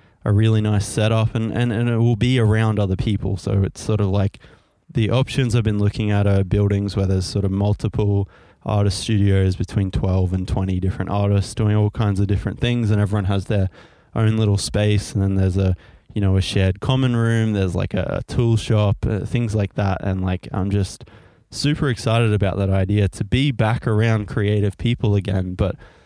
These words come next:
not around commercial <laughs> filmmakers, you know, not around the people who, who are sort of doing the thing that I do that I don't even like, but people who are doing different things, people who can,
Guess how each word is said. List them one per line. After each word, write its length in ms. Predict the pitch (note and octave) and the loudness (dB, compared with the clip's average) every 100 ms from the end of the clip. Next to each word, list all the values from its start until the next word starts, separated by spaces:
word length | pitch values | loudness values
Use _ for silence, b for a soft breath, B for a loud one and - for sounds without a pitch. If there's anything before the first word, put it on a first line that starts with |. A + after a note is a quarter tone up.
| B B _ | B B _
not 320 | A2 B2 C#3 - | -2 0 0 0
around 760 | A#2 A2 A2 G#2+ G#2 G2+ A#2+ - _ _ - - - _ _ _ _ - | 2 4 2 2 0 -2 -6 -12 _ _ -20 -20 -20 _ _ _ _ -10
commercial 640 | - C3 A2 A2 A#2 A2 G2 | -2 0 2 2 2 0 -2
<laughs> 80 | |
filmmakers, 880 | - A#2 G2+ F#2 F2+ - - C3 - | -2 -2 -2 -4 -4 -2 -2 -4 -4
you 80 | G#2+ | -2
know, 160 | F#2+ G2 B B B | 0 0 B B B
not 200 | B2 B2+ C#3+ | 0 2 2
around 460 | C#3+ C3+ C3 A#2+ | 2 2 2 0
the 140 | G2+ G#2+ | 0 0
people 440 | A#2+ A2+ A#2+ A2+ | 0 2 2 4
who, 380 | A2 A2 G#2 - - | 4 2 0 0 0
who 360 | A2 G#2 G2+ G2 B B - | 2 4 2 0 B B -4
are 80 | |
sort 180 | G#2+ A#2+ | 0 2
of 200 | G#2+ F#2 | 0 0
doing 300 | C3 C#3+ C3+ | 2 2 2
the 80 | A#2+ | 0
thing 240 | - B2 A#2+ | 2 2 2
that 120 | G#2+ | 2
I 160 | G#2+ | 2
do 300 | G2 A2 A2 | 2 2 4
that 100 | G2 | 4
I 140 | G2 G2 | 2 2
don't 220 | G2+ G2 | 2 2
even 220 | G2 G2 | 0 -2
like, 280 | G2+ A#2+ A#2+ | -2 -2 -2
but 140 | B2 | -2
people 260 | - D#3 D#3+ | -2 0 2
who 160 | D#3+ D3+ | 2 0
are 60 | |
doing 240 | C#3 C#3 A#2 | 0 0 0
different 380 | A#2+ - G#2 | -2 0 -4
things, 280 | - G#2 - | -4 -6 -4
people 400 | - A#2+ - B2 | -2 -2 0 0
who 180 | A2+ A#2 | 2 2
can, 360 | - A2 F#2+ | 0 0 0